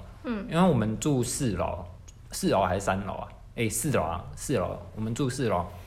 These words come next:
Speaker 2: 然后我们外面就有个冰箱啊，就是公用的冰箱。然后他每天都会在四楼阳台外面喝酒。
Speaker 1: 嗯。
Speaker 2: 我一开始跟，
Speaker 1: 每天。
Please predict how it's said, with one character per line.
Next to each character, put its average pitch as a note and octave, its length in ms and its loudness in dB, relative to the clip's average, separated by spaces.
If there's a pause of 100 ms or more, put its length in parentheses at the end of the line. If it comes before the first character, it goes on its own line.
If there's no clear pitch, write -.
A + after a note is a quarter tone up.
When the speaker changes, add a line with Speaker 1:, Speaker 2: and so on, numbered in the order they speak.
Speaker 2:
然 B2+ 100 0
后 D#3 60 4
我 E3 60 4
们 A2 180 2
外 B2 100 4
面 A#2 140 2
就 A2 100 2
有 F#2 80 2
个 F2 80 -2
冰 F2 260 -2
箱 D#2+ 220 -4
啊， E2 220 -6 (200)
就 G#2+ 120 -4
是 G#2 100 0
公 G#2+ 220 0
用 G#2+ 120 -2
的 G2 80 -2
冰 F2+ 240 -4
箱。 F2 160 -6 (320)
然 A2+ 80 -4
后 C#3+ 80 0
他 E3 120 4
每 A#2 180 0
天 G#2 320 -2
都 G#2+ 80 0
会 G#2+ 100 4
在 A#2 220 4
四 A2 220 -2
楼 F2+ 180 2
阳 F#2 160 -2
台 F2 140 0
外 G2+ 100 2
面 F#2+ 160 -2
喝 F2 200 -2
酒。 - 220 -6 (520)
Speaker 1:
嗯。 A#3 340 -4 (120)
Speaker 2:
我 F3 200 6
一 G#3 60 6
开 A#3+ 160 10
始 F#3+ 80 8
跟， E3+ 180 6
Speaker 1:
每 B3+ 80 2
天。 C#4 120 -6